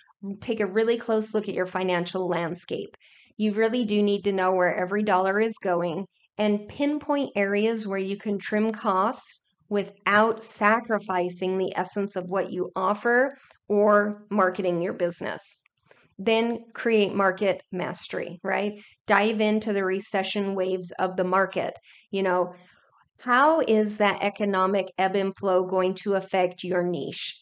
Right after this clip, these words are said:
You know, is your target audience emerging, you know, through it? How can we meet them in it?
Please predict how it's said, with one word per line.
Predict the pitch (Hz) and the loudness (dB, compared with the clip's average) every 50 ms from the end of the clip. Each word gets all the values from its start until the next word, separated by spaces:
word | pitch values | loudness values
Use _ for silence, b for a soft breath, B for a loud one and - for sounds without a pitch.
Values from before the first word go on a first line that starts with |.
| _ | _
You | 208 202 | -2 0
know, | 190 175 175 170 - - - - _ _ _ - | 0 0 0 -2 -2 -6 -12 -20 _ _ _ 2
is | 214 226 220 233 | 2 2 4 2
your | 240 220 | 0 0
target | 220 226 208 202 214 208 | 0 2 2 2 2 2
audience | 208 190 185 190 202 202 208 214 220 220 214 - - _ _ | 2 0 0 0 0 0 0 0 0 0 -4 -8 -14 _ _
emerging, | - 190 190 190 196 196 196 196 202 220 233 233 254 277 269 - b b b b b b | -6 -4 -2 0 0 0 0 0 -2 0 0 0 0 0 -2 -6 b b b b b b
you | b 202 196 | b 0 0
know, | 190 190 190 196 180 - - | 2 2 2 0 -2 -4 -10
through | - - - - 202 202 214 240 | -18 -12 -6 -2 0 2 4 4
it? | 277 370 381 - - - b b b | 4 2 2 -4 -8 -18 b b b
How | b - 226 240 247 | b 0 2 2 2
can | 247 - 262 240 | 2 0 0 0
we | 233 233 226 | 0 0 0
meet | 226 226 240 226 - - | 0 0 0 -2 -2 0
them | 226 220 220 220 208 214 214 - | 0 2 2 2 0 0 -2 -2
in | 302 349 311 | 0 2 2
it? | 202 147 - - - | 0 0 -2 -6 -12